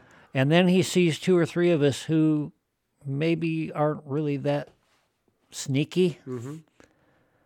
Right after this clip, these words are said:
Speaker 1: Okay, this is not a soft target.
Speaker 2: Mm-hmm.
Speaker 1: It's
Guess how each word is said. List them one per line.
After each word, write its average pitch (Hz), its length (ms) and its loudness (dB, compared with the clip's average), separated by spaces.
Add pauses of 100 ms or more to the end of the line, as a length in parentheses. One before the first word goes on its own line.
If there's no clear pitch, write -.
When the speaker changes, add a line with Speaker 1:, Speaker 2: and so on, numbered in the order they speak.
(300)
Speaker 1:
Okay, 139 320 0
this 147 240 0
is 139 160 -6
not 147 220 0
a 131 60 -6
soft 113 360 -4
target. 104 400 -8
Speaker 2:
Mm-hmm. 127 280 -14 (1200)
Speaker 1:
It's 143 160 -8